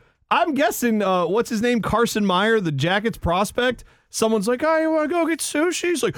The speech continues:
"Not if you want a two-foot tapeworm in your stomach." Like, and it's just like, "Whoa, sorry, man.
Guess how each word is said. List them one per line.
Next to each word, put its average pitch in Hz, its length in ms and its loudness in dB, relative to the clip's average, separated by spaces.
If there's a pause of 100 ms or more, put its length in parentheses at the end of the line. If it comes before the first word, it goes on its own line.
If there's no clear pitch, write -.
(180)
"Not 466 220 2
if 285 80 -2
you 403 80 0
want 427 180 4
a 285 60 -4
two-foot 440 520 2
tapeworm 349 680 2
in 330 160 -2
your 320 160 0
stomach." 370 720 -2 (260)
Like, 214 200 0
and 247 100 -2
it's 277 180 0
just 240 160 -4
like, 196 140 -2 (180)
"Whoa, 339 360 2
sorry, 285 460 0
man. 202 440 -2